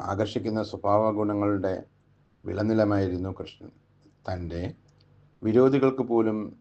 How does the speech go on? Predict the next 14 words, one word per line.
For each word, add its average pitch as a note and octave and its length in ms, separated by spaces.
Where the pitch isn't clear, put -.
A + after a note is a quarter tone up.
അദ്ദേഹത്തിൻ്റെ A2 540
സ്വകാര്യ A#2 420
ജീവിതത്തിൽ G2+ 480
ഒരു F#2+ 200
കളങ്കം G2+ 360
ചൂണ്ടിക്കാണിക്കുവാൻ F2+ 800
കഴിയുമായിരുന്നില്ല. F2 800
തൻ്റെ F#2 220
ദിനചര്യ G2 540
കൃത്യമായി A2+ 560
പാലിക്കുന്നതിൽ F#2 500
അദ്ദേഹം F2+ 300
തികച്ചും F#2+ 340
ശ്രദ്ധാലുവായിരുന്നു. - 880